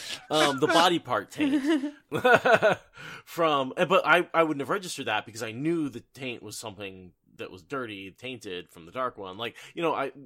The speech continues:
it, it's entirely possible that I was hearing the word at a younger age, but my brain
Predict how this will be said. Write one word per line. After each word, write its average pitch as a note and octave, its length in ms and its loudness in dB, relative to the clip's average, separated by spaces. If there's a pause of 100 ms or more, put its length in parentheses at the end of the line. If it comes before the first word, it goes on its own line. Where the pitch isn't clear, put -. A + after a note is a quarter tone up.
(120)
it, C#3 220 -6
it's C3+ 140 -10
entirely D3 340 -6
possible A2+ 480 -8
that G2 100 -10
I F2+ 60 -8
was E2+ 100 -12
hearing A2 320 -12
the F#2 80 -12
word G2 400 -12
at C#3 100 -12
a C#3+ 40 -12
younger D3 300 -10
age, D3+ 480 -12
but F#2+ 280 -8
my F2 140 -8
brain D#2+ 580 -10